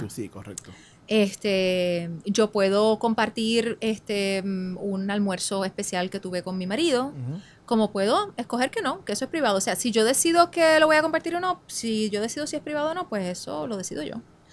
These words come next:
Speaker 1: Pero sí trato de compartir cosas que sean personales, que no sea todo trabajo, para que la gente también nos conozca.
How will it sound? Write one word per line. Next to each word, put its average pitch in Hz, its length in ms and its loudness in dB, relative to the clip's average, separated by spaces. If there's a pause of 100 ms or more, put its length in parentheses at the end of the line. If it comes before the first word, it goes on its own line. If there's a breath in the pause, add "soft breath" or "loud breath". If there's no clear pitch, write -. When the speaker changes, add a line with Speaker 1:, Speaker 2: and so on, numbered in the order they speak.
(220 loud breath)
Speaker 1:
Pero 233 160 4
sí 247 200 0
trato 254 280 0
de 330 120 6
compartir 330 420 -4
cosas 330 280 -6
que 302 120 -6
sean 262 200 -2
personales, 320 380 -2
que 285 120 -8
no 233 80 -2
sea 247 160 -2 (200)
todo 269 220 4
trabajo, 285 360 2
para 285 200 4
que 247 80 -2
la 233 80 2
gente 240 200 -2
también 294 240 -2
nos 302 100 -4
conozca. - 460 -4